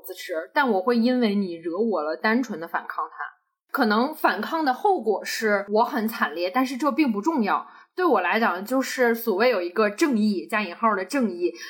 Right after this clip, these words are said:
我是这样的人，所以我能理解玉娇龙抢我梳子，然后我就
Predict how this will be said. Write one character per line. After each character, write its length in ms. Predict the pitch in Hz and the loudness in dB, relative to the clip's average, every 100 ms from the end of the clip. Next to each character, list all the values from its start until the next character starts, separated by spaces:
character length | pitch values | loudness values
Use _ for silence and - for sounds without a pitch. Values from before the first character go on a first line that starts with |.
| - | -6
我 260 | 226 214 190 | 2 2 2
是 160 | - | -4
这 80 | 247 | 0
样 160 | 349 262 | 0 0
的 80 | 190 | -2
人， 380 | 160 101 139 _ _ _ _ _ _ - | -6 -8 -14 _ _ _ _ _ _ -2
所 100 | 320 | 2
以 20 | |
我 300 | 330 233 180 | 4 2 2
能 380 | 185 190 240 262 | 0 0 0 0
理 180 | 226 240 | 0 2
解 140 | 214 | 0
玉 120 | 220 | 2
娇 140 | 233 233 | 0 2
龙 300 | 208 202 226 | 0 -4 -8
抢 280 | - 196 | -8 -2
我 120 | 233 196 | -2 -2
梳 260 | 233 233 | -6 -4
子， 100 | 233 | -4
然 120 | 180 | -4
后 120 | 196 240 | 0 0
我 200 | 185 - | 0 -2
就 320 | 196 196 | 0 0